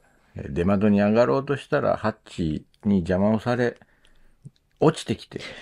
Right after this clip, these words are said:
「ここをゴリッ!」ってやって、「いて！」って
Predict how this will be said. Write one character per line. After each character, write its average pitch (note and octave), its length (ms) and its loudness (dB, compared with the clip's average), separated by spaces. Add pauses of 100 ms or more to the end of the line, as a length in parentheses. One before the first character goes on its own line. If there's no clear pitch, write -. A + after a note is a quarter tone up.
(1300)
「こ - 140 -8
こ - 140 -2
を E2+ 260 -2 (560)
ゴ A2+ 160 4
リ F#3+ 140 2
ッ!」 F#3+ 40 -6
っ - 20 -18 (380)
て - 120 -8
や - 40 -8
っ - 40 -16
て、 - 140 -20
「い F3+ 120 4
て！」 C#4+ 100 6 (140)
っ C4+ 40 -6
て - 60 -20